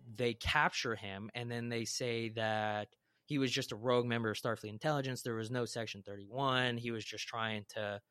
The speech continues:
uh, he was pissed that his mentor was killed by one of our intelligence agents, and he was just trying to get back. You know, it, it, there was always an era of uncertainty,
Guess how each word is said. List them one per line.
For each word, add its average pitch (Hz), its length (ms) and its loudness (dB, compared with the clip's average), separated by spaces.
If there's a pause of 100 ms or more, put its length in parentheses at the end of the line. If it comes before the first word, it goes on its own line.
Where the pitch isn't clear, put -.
(460)
uh, 104 180 -10
he 117 120 -4
was 110 120 -2
pissed 131 360 2
that 113 160 2
his 101 140 -4
mentor 127 420 0
was 117 140 0
killed 113 420 -2
by 104 480 2
one 110 200 -2
of 95 60 -2
our 98 100 -2
intelligence 127 480 -2
agents, 120 340 -2
and 113 80 -6
he 107 60 -2
was 101 100 -4
just 101 160 -4
trying 104 160 -2
to 95 60 -4
get 101 160 -4
back. 98 260 2 (560)
You 113 100 -6
know, 95 220 -2
it, 117 160 -2
it, 143 120 -4 (140)
there 135 140 0
was 131 180 -2
always 156 300 4
an 139 140 -2
era 131 420 2
of 110 420 -4
uncertainty, 107 840 -6